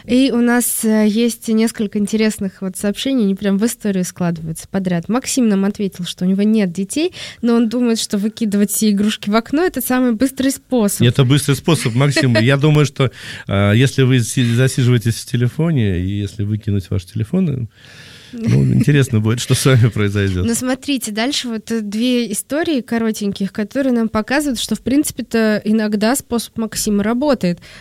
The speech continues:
Speaker 1: В каком смысле? Значит, э, Гульнара пишет, э, «Сыну одиннадцать лет, и он теряет сменную обувь, уже две пары потерял. Что делать?» И следом Анна рассказывает, что у нее дочь тоже теряла спортивную форму и кроссовки. Два раза она стерпела, а на третий раз, э,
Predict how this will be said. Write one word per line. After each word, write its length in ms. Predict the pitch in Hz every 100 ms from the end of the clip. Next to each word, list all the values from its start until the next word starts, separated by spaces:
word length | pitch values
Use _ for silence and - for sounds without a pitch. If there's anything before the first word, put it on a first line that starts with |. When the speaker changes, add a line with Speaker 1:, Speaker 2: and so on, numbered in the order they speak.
| -
Speaker 1:
В 80 |
каком 300 | - 233 285
смысле? 540 | 269 247 208 - 180 165
Значит, 420 | 208 202 202 - -
э, 260 | 190 185 180
Гульнара 500 | 190 269 277 254 214
пишет, 380 | 185 180 - 175 -
э, 220 | 180 175 180
«Сыну 300 | - 254 226
одиннадцать 420 | 226 233 226 -
лет, 240 | 330 -
и 20 |
он 160 | 254 294
теряет 520 | 285 226 247 269 247 -
сменную 540 | - 233 254 233 220
обувь, 360 | 220 170 170 -
уже 180 | 185 269
две 180 | 226
пары 260 | 220 233 220
потерял. 460 | - 196 208 196 170
Что 240 | - 262
делать?» 340 | 220 196 160 -
И 60 |
следом 380 | 196 311 311 254 -
Анна 420 | 262 302 240 208 -
рассказывает, 560 | 220 226 - 240 214 196
что 180 | - 202
у 20 |
нее 280 | 214 226 277
дочь 240 | 254 -
тоже 240 | - 220
теряла 320 | - 202 190 185
спортивную 580 | - 185 - 202 196
форму 380 | 196 294 392 311
и 60 | 262
кроссовки. 680 | 262 277 - 208 - - - - - -
Два 160 | 208 247
раза 240 | 262 247
она 160 | 240 233
стерпела, 500 | - 233 - 349 359
а 40 |
на 140 | 240 226
третий 340 | 247 285 -
раз, 280 | 233 262 -
э, 180 | 208